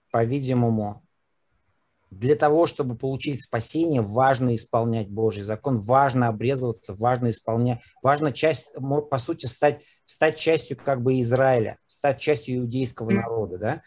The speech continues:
Speaker 1: То есть вот в письме мы читаем с вами некие такие, ну, как, смотрите, очень интересно, когда мы получаем письмо, вот представьте, что я прислал, решил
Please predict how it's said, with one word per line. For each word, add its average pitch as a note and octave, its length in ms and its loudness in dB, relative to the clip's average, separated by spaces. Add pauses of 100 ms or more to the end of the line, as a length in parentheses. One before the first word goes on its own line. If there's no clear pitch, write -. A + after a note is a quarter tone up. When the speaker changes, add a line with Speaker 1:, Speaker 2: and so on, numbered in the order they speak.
(240)
Speaker 1:
То B2+ 60 -2
есть B2 120 0
вот B2+ 160 0
в - 300 -12
письме D#3 320 2
мы F3 160 4
читаем D#3+ 340 0
с - 100 -6
вами C#3 220 0
некие C3+ 340 -4
такие, B2+ 380 -4
ну, C#3+ 140 -2
как, D3 200 -4
смотрите, D#3 480 0
очень D3 260 0
интересно, C#3 360 -2
когда C#3 240 0
мы G3+ 180 0 (280)
получаем C#3 420 -2
письмо, A#2+ 720 -6 (260)
вот B2 280 -4
представьте, F3 420 2
что - 140 -4
я C3 280 2 (140)
прислал, C#3 520 2
решил A#2+ 460 -4